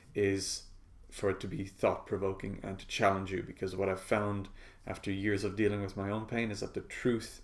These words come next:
is nuanced, and it's, uh, what needs to happen for you to overcome pain is quite individual, and we waste a lot of time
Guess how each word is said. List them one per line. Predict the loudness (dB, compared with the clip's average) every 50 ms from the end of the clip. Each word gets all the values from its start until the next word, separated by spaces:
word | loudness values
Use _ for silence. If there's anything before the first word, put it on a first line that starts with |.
| -16 -16 -16 -18 -18 -20 -20 -20 -10 -2 2
is | 4 6 6 6 6 6 4 2 0 -4 -6 -6 -8 -12 -18 -20 -16 -10 -6
nuanced, | -4 -2 0 0 0 0 0 -2 -4 -8 -10 -10 -10 -6
and | -4 -4 -4 -2 -4
it's, | -4 -6 -6 -6 -6 -4 -6 -6 -10 -14 -16 -16 -16 -16 -16 -16 -14 -10 -8
uh, | -4 -2 0 0
what | 0 0 -2 -2 0 4 4 4 4 4
needs | 0 -2 -2 -2 -4
to | 0 4
happen | 6 6 6 6 2 -2
for | 0 0
you | 0 2 0 -2
to | -2 -2
overcome | 0 0 0 0 0 -2 -2 -4 -2 -2
pain | -2 -2 -2
is | -4 -6 -4
quite | -2 -2 -2 -2 -2
individual, | -4 -4 -4 -2 2 2 2 2 4 4 4 4 4 0 -8 -16 -20 -20 -20 -12 -4
and | -2 0 2 2 2 0 -2 -2 -4 -6 -8 -8
we | -4 -2 0 2
waste | 2 2 2 2 2 0
a | 0
lot | 2 2 2 0
of | 0 -2 -6
time | -6 -2 0 2 2 2 2 0 -2 -4 -6